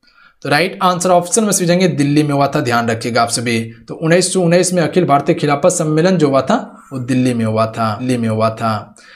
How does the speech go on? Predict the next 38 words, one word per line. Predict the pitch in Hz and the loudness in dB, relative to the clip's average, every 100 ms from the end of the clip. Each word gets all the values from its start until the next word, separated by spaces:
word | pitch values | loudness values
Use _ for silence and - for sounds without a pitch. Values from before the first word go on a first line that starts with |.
| - _ - | -20 _ -2
आगे | 160 170 208 | 0 2 0
हैं | 185 | 0
कि | 196 | -2
किसके | 185 185 190 220 | 0 0 2 0
समय | 190 185 | 0 0
में | 190 196 | 0 2
कोलकाता | 175 170 170 165 185 | 2 2 2 0 2
में | 185 - | 2 2
प्रथम | 160 165 175 | 0 2 2
न्यायालय | 170 165 165 180 | 4 4 2 2
की | 180 175 | 2 2
स्थापना | - 156 175 175 | 2 -2 0 0
की | 185 | 2
गई | 170 180 | 4 4
थी? | 175 240 240 - _ _ _ _ _ _ _ _ _ _ _ _ _ _ _ _ | 2 0 -2 -16 _ _ _ _ _ _ _ _ _ _ _ _ _ _ _ _
तो | 151 | -2
राइट | 151 202 - | 0 0 0
आंसर | 180 175 | 0 2
ऑप्शन | 190 180 226 | 2 2 0
में | 220 196 | 0 0
भेजेंगे, | 160 165 214 - - | 2 2 0 -2 -8
वॉरेन | 139 147 160 185 302 - - _ - | 0 4 4 2 -2 -8 -20 _ -4
हेस्टिंग | 151 160 214 202 | 0 0 0 0
के | 190 | 0
समय | 175 170 | 2 2
में | 175 160 | 4 2
जो | 156 | 2
कि | 156 | 2
फ्रेंड | 202 226 | 2 0
कोलकाता | 160 147 147 160 | 0 2 2 2
में | 170 175 | 2 2
प्रथम | 160 147 196 - | 0 0 0 0
न्यायालय | 151 139 135 139 | 0 0 -2 -2
की | 139 | -2
स्थापना | - 123 113 117 | -2 -4 -4 -6
की | 113 113 | -6 -6
गई | 110 113 110 | -4 -4 -4
थी। | 123 113 113 | -4 -4 -6